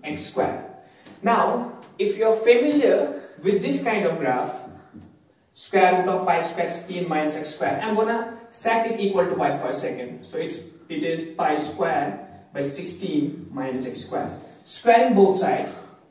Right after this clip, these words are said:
it's y square is equal to pi square by sixteen minus x square, bringing x on this side, so it's gonna be y square plus x square is equal to pi by four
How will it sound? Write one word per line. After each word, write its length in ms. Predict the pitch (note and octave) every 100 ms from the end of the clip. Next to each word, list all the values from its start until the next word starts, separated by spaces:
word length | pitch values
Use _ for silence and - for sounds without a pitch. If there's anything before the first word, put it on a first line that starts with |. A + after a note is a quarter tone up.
| _ _
it's 180 | - D#3
y 160 | E3+ F#3
square 340 | - F#3+ F#3
is 120 | F#3+
equal 340 | E3+ D#3+ C#3 C3+
to 220 | - - - - -
pi 180 | - F3
square 440 | F#3+ - - -
by 60 | D3
sixteen 920 | - - - F#3+ E3 D3+ G3 - -
minus 300 | - C#3 C#3
x 160 | D3 -
square, 480 | - G3 G#3 - - - - -
bringing 600 | E3 F#3+ F#3+ F#3+ F#3+ F#3+
x 220 | F#3 E3+
on 160 | F3
this 160 | F#3 F#3
side, 240 | F#3 G3+
so 100 | G3
it's 120 | F3+ E3+
gonna 180 | F#3
be 100 | F3
y 260 | F3 - G3
square 460 | A#3 - E3 F3+ -
plus 220 | D#3+ D#3
x 200 | G3 -
square 520 | - - - - - - - -
is 180 | E3 F#3+
equal 260 | G3+ F#3 -
to 60 | - -
pi 300 | F#3+ G3+ -
by 340 | D3+ - - - - - - - - -
four 680 | - G3+ D#3+ G3 - -